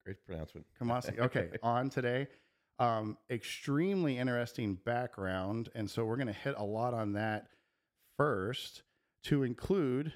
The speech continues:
Speaker 2: and we talked a little bit <laughs> about this, hopefully I do it correctly in the chronological order here, which would be, um, the family, his family owns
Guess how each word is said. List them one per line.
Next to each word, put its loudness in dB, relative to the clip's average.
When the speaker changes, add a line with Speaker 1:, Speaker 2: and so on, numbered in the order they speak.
Speaker 2:
and 2
we 0
talked 0
a -2
little 2
bit 0
<laughs> -4
about 0
this, -4
hopefully 0
I 2
do 0
it -6
correctly -2
in -2
the -2
chronological -4
order 2
here, 0
which 4
would 2
be, 2
um, 0
the -2
family, 0
his 0
family 2
owns 2